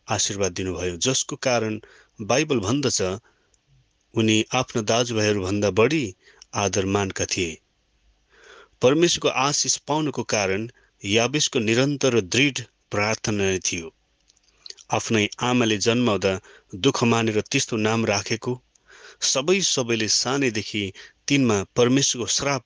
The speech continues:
परेको भन्दै आए तापनि याबेसले ती सबमाथि बदला ल्याउने परमेश्वरलाई पुकार गरे। तिनले ठुलो इलाका मागे, परमेश्वरको निरन्तर अनुग्रहको हात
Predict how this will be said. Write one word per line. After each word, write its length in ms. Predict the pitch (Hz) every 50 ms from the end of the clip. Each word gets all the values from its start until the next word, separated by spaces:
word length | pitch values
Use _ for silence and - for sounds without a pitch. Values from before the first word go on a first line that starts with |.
| _ _ -
परेको 300 | 120 113 117 110 - 98
भन्दै 420 | 87 95 104 110 110 107 104 92 - - - - _ _ _ _ _ _ _ _ _ _ _ _ _ _ _ _ _ _ _ - 123
आए 180 | 110 107 104
तापनि 520 | 104 - 104 - - 101 98 101 95 92 - _ _ _ _ _ _ _ -
याबेसले 520 | 98 104 110 117 123 135 131 - - 117
ती 160 | 107 - - 120
सबमाथि 840 | - - - 175 175 160 _ _ - 127 110 104 104 101 - 104
बदला 420 | 85 82 101 110 101 113 107 107
ल्याउने 460 | 101 101 101 98 98 98 98 95 92 - _ - _ _ _ _ _ -
परमेश्वरलाई 600 | - 95 92 95 90 - - 104 92 90 90 90
पुकार 420 | - - - - - - - 90
गरे। 300 | 80 87 82 82 82 80 - _ _ _ _ _ _ _ _ _ _ _ - - - - - - - - _ -
तिनले 200 | - 151 165 165
ठुलो 360 | 139 - - - 190 190 180 139
इलाका 460 | - 127 135 139 139 131 - 131 110
मागे, 500 | 104 107 107 110 117 110 131 131 127 127 _ _ _ _ _ _ _ -
परमेश्वरको 460 | - 113 120 131 131 127 - - 131
निरन्तर 540 | 120 107 107 110 127 139 143 131 - 131 117 - -
अनुग्रहको 500 | 120 123 131 131 127 127 123 117 - 117
हात 340 | 98 - - 113 131 135